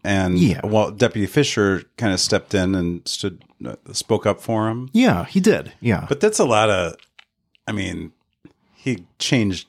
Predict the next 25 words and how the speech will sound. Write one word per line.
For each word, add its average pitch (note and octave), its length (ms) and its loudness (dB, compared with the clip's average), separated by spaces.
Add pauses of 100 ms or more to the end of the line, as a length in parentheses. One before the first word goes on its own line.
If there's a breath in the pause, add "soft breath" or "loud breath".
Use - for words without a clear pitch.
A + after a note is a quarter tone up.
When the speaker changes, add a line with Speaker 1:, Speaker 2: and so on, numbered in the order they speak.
(120)
Speaker 1:
weapons C3+ 540 2
with C#3+ 180 0
this, - 360 0 (160)
uh, D#2+ 240 -6
one C#3 200 0
of C3+ 60 2
these C3 160 2
guys, B2+ 640 2
and F2+ 300 -4
Speaker 2:
Yeah, C3+ 300 4
Speaker 1:
I - 40 2
mean, F2+ 80 2
Speaker 2:
yeah. E2+ 280 0 (360 soft breath)
Speaker 1:
there B2 120 -6
does A2+ 200 4
Speaker 2:
<laughs> A#2 120 4
Speaker 1:
seem C3+ 200 4
like G2 220 0
a G2+ 60 0
lot G2 220 2
of, F#2 320 -4 (220)
uh, F#2 260 -8
coincidence F#2 960 -8 (200 loud breath)
there. B2 180 -2
Speaker 2:
Yeah, F2+ 320 -2